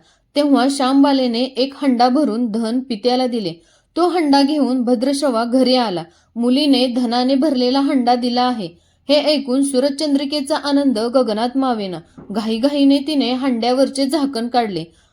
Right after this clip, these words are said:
आत पाहते तर काय, हंड्यात धन नव्हतेच, होते फक्त कोळसे. महालक्ष्मीच्या अवकृपेने हंड्यातल्या धनाचे कोळसे झाले होते. चंद्रिकेने कपाळावर हात मारून घेतला.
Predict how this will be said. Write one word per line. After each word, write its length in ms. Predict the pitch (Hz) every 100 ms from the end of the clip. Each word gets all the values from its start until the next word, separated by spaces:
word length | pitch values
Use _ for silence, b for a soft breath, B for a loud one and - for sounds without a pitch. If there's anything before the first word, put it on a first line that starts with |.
| b
आत 140 | 277 277 -
पाहते 420 | 311 254 262 277
तर 100 | 320
काय, 280 | 277 302 254 254 - _
हंड्यात 300 | 247 226 220
धन 300 | 233 208 247
नव्हतेच, 680 | 254 294 277 277 285 277 - _ _ _
होते 420 | 233 208 233 277 277
फक्त 300 | 277 - 349 -
कोळसे. 460 | 311 262 185 170 _ _ -
महालक्ष्मीच्या 840 | 190 233 285 285 277 294 240 214 233
अवकृपेने 720 | 226 262 285 330 277 294 220 233
हंड्यातल्या 680 | 247 233 226 262 294 254
धनाचे 480 | 247 277 277 277 208
कोळसे 480 | 214 269 220 196 233
झाले 260 | 254 226
होते. 380 | 214 208 165 165 - _ _ _ _ _ _ _ _ _ _ _ _
चंद्रिकेने 600 | 277 247 254 277 277 277
कपाळावर 600 | 277 247 247 226 226 294
हात 240 | 277 220 233
मारून 340 | 254 247 220 220
घेतला. 320 | 247 208